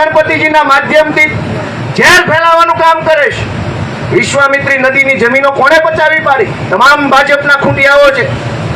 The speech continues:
ભાજપના ખૂંટિયાઓ જમીન પડાવી જાય છે, અને આપણને એમ ઉશ્કેરે છે કે તમારી જમીન વકફવાળા પડાવી જશે.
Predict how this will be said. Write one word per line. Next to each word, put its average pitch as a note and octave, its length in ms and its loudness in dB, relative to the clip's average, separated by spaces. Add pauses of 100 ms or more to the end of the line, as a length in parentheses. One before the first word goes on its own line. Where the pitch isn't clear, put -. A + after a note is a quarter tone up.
(340)
ભાજપના C4+ 500 0
ખૂંટિયાઓ B3+ 540 0
જમીન B3+ 340 0
પડાવી D#4+ 360 0
જાય D4+ 200 2
છે, G3+ 120 -4 (560)
અને G#3 120 0
આપણને C4+ 440 0 (160)
એમ D#4+ 140 4
ઉશ્કેરે D#4+ 480 4
છે C#4+ 140 0
કે C4+ 100 2
તમારી C4 400 0
જમીન B3+ 400 0
વકફવાળા E4 640 0
પડાવી D4+ 300 0
જશે. C4 300 -2